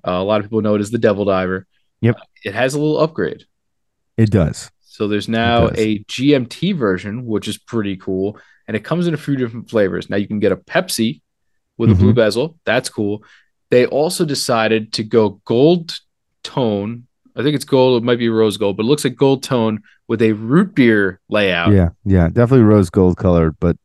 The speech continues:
Speaker 2: sick.
Speaker 1: It looks
Speaker 2: Really good.
Speaker 1: pretty good. Like I, I was telling you before, I think this looks like a, <laughs> this looks like a better version of the Black Bay G M T.
Speaker 2: Yeah, I
Speaker 1: In
Speaker 2: would agree with
Speaker 1: root beer.
Speaker 2: that. I would agree with this. It's
Speaker 1: I don't
Speaker 2: it, 'cause,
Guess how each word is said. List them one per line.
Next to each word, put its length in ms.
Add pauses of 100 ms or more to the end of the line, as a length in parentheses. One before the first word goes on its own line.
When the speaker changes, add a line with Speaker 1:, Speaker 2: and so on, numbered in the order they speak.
(440)
Speaker 2:
sick. 500 (460)
Speaker 1:
It 180
looks 140
Speaker 2:
Really 140
good. 260
Speaker 1:
pretty 160
good. 280
Like 220
I, 160
I 140
was 160
telling 200
you 80
before, 360
I 100
think 300 (120)
this 280
looks 220
like 140
a, 120 (140)
<laughs> 0 (100)
this 200
looks 140
like 80
a 40
better 280
version 340
of 80
the 80
Black 260
Bay 140
G 160
M 120
T. 360 (500)
Speaker 2:
Yeah, 260 (280)
I 60
Speaker 1:
In 60
Speaker 2:
would 100
agree 200
with 120
Speaker 1:
root 140
beer. 40
Speaker 2:
that. 60
I 40
would 120
agree 160
with 140
this. 280 (880)
It's 200
Speaker 1:
I 40
don't 100
Speaker 2:
it, 60
'cause, 220